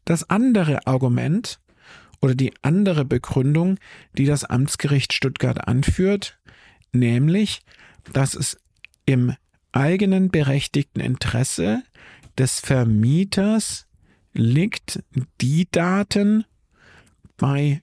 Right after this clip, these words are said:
seinem Kunden zu erheben, die es ihm dann auch ermöglichen, Schäden bei Vertragsverletzungen geltend zu machen. Und die spannende Frage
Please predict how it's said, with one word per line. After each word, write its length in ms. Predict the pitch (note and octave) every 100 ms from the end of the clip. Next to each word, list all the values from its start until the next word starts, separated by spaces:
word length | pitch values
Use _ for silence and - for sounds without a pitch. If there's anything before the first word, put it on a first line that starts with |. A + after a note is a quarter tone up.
| _
seinem 460 | - B2+ B2 B2
Kunden 540 | - G#2+ E3+ G3+ - C#3
zu 180 | - -
erheben, 840 | A2+ G#2+ A2+ B2+ F3 G3 F#3+ D3
die 240 | D3 E3+
es 280 | D3 D#3 -
ihm 300 | - D3 C#3+
dann 300 | B2+ C3 C#3+ -
auch 340 | A2 B2 - -
ermöglichen, 880 | B2+ B2 B2 C3+ D#3 - C3+ C#3+ B2+ - - - _ -
Schäden 840 | - - C#3 C#3 D#3 E3+ F3+ E3+
bei 180 | C3 C3+
Vertragsverletzungen 1400 | C#3 A#2 - C3+ D3 - - C3 C3+ C#3 - C3+ C3 C3 - - - _ _ -
geltend 640 | A2 C3 - F3+ F#3+ - -
zu 180 | -
machen. 440 | F3 F#3+ - C4 C4+ _ _ _ - - - - - _ _ -
Und 380 | E3+ E3 - _ _ _ _ _ _ _ _
die 100 | C#3
spannende 420 | - D#3+ F3 E3
Frage 800 | D3+ - A#2 C#3 E3 G3 A#3 D#4+